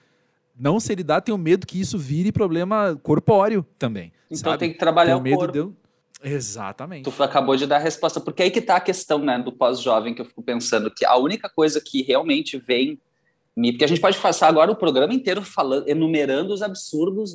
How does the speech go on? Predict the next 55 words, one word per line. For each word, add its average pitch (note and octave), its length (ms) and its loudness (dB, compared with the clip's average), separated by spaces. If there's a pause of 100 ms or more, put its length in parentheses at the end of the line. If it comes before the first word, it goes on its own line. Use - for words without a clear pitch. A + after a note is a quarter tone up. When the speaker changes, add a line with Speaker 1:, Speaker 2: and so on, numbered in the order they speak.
Speaker 2:
de D3+ 180 -10
tudo E3+ 180 2
que G3 60 0
a F3+ 40 4
gente F#3+ 240 -2
vê, D#3+ 300 4 (360)
mas C#3 160 4
tem F3+ 200 4
as G#3 160 0
coisas F3+ 380 4
Speaker 1:
Sim. A#2+ 100 -2
Speaker 2:
que, D#3+ 180 4
que - 120 -4
não D#3+ 80 2
adianta E3 340 0
a F3+ 40 -4
gente E3+ 220 -8
sofrer, D3 500 0
porque C#3+ 240 -4
tem D3+ 280 0
uma F3 140 0
parada C3 420 0
que A2+ 280 -16
realmente C#3 560 -4
é C3 40 -2
importante, B2 420 -6
é D3+ 40 2
o, D#3 60 -6 (260)
a D#3+ 100 0
vida, D#3+ 280 0
o D3+ 40 0
corpo, D3+ 520 0 (440)
natureza, C3 580 2
vida, A#2 380 -2
corpo, - 420 2
Speaker 1:
Sim. C3 220 -8 (100)
Speaker 2:
realidade. B2 800 4 (720)
E B2+ 40 2
eu B2+ 80 4
acho C3 240 0
que D3+ 280 -6
isso F#3 220 -4
é D#3+ 40 0
uma D3+ 220 -2
coisa D3 360 -2
que D3+ 380 -6
coloca C#3 380 6
tudo D#3 220 0
em F#3 80 -4
perspectiva D3+ 640 -2
de D3 120 -4
um C#3+ 40 2
jeito C3+ 280 -2
muito D3 240 0
mais D#3 720 2